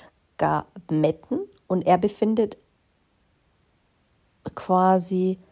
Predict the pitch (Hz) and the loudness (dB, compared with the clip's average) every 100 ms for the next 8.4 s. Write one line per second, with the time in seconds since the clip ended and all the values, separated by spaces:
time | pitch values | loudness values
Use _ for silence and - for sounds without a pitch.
0 | _ _ _ _ _ _ _ _ _ - | _ _ _ _ _ _ _ _ _ -4
1 | 185 180 - - 185 226 - - 185 196 | -2 -2 -2 2 2 2 -8 -6 -2 0
2 | - 226 220 - - 202 - - _ _ | 2 2 2 -2 -4 -4 -10 -20 _ _
3 | _ _ _ - 214 214 196 190 - _ | _ _ _ -2 2 4 2 0 -8 _
4 | - - 202 233 269 302 _ _ _ _ | -12 -2 0 0 -2 -4 _ _ _ _
5 | _ _ - 180 175 180 220 - 285 330 | _ _ -2 0 2 0 -2 -4 -6 -6
6 | - _ _ _ _ _ _ _ _ _ | -12 _ _ _ _ _ _ _ _ _
7 | _ _ _ _ _ _ _ _ _ _ | _ _ _ _ _ _ _ _ _ _
8 | _ _ 208 202 | _ _ -2 -2